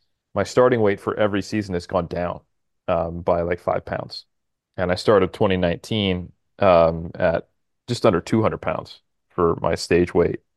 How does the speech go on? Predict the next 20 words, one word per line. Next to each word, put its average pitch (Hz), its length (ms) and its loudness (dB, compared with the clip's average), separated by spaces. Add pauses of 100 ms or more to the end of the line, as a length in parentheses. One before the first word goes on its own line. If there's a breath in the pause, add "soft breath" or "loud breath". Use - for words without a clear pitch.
(180)
I 95 60 0
mean, 87 200 0
to, 98 340 -4
to - 140 -6
get 98 200 2
to 87 440 2 (380)
sometime, 110 420 2
uh, 107 320 2
typically 110 420 2
a 87 60 6
heavier 95 320 0
stage 95 380 -6
weight. 90 260 -2 (560)
And 107 180 2
this 131 140 2
time 107 220 4
I 95 60 4
started 95 440 4
at, 87 200 0 (180)
um, 82 520 -2